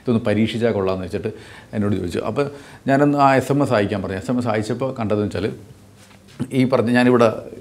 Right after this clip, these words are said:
ഇപ്-, ഇപ്രാവശ്യം തൊട്ട് നമ്മൾ വിചാരിച്ചു ബോർഡിൽ ആദ്യം എഴുതിയിട്ടൊന്ന് പറയാമെന്ന്. ഞാൻ ഈ പിന്നെ തപ്പിപ്പിടിച്ച് എഴുതുമ്പോൾ കറക്റ്റ് ആവില്ല. അപ്പോൾ എല്ലാവർക്കും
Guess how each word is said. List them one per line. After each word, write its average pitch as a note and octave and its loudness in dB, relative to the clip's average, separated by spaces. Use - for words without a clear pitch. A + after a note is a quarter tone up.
ഇപ്-, B2 -10
ഇപ്രാവശ്യം C3+ 2
തൊട്ട് A#2 0
നമ്മൾ A2 2
വിചാരിച്ചു G#2+ 2
ബോർഡിൽ A2 2
ആദ്യം A2+ 0
എഴുതിയിട്ടൊന്ന് G2 -2
പറയാമെന്ന്. F#2 -6
ഞാൻ G#2 -2
ഈ - 0
പിന്നെ C3+ 4
തപ്പിപ്പിടിച്ച് A#2 -2
എഴുതുമ്പോൾ G2+ -2
കറക്റ്റ് G#2+ -4
ആവില്ല. F#2 -6
അപ്പോൾ A#2 2
എല്ലാവർക്കും A#2+ 2